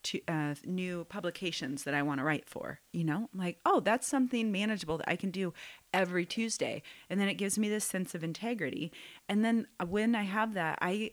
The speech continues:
am able to be more generous for other people's accomplishments and w-, how they're living, 'cause I'm like, "Oh, I'm doing my best too." And then at the same time,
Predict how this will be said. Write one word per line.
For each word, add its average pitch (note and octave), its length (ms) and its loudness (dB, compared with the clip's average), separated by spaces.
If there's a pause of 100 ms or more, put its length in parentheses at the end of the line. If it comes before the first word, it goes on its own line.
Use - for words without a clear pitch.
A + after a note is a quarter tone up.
am F3+ 300 -4
able G3 260 -2
to D3 80 -10
be D#3 120 -4
more C#3+ 180 -2
generous C#3 580 -4
for - 160 0
other D3+ 180 0
people's D3+ 360 -6
accomplishments D3 840 -6 (380)
and D#3 360 2
w-, D3 180 -10
how E3+ 180 0
they're D#3 160 0
living, D#3 260 0
'cause - 140 -8
I'm D#3+ 100 -4
like, E3 140 -4 (100)
"Oh, C#4+ 60 2
I'm G#3+ 180 4
doing G3 300 0
my G#3+ 140 0
best D3 340 -4
too." - 320 -2 (960)
And F#3 320 2
then G3 240 0
at G#3+ 100 -2
the F#3+ 80 -6
same C#4+ 320 2
time, C#3 380 -2